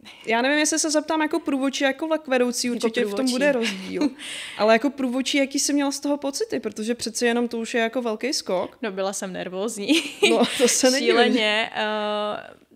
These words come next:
Speaker 2: vlastně, než přijde uniforma, tak se jezdí v civilu, který musí splňovat nějaký, eh, nějaký kritéria. A,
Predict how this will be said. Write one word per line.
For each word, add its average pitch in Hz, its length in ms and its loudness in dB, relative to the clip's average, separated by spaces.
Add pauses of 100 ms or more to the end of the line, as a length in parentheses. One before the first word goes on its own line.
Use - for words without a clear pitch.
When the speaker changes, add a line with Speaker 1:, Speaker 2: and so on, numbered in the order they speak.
(120)
Speaker 2:
vlastně, 214 420 -6
než 208 200 -6
přijde 220 260 -4
uniforma, 208 580 -6
tak 202 200 -8
se 202 140 -6
jezdí 202 320 -6
v 190 80 -14
civilu, 202 300 -6
který 202 240 -10
musí 180 200 -10
splňovat 190 460 -8
nějaký, 202 680 -6
eh, 190 460 -8 (540)
nějaký 202 560 -10
kritéria. 254 880 0 (440)
A, 190 640 -4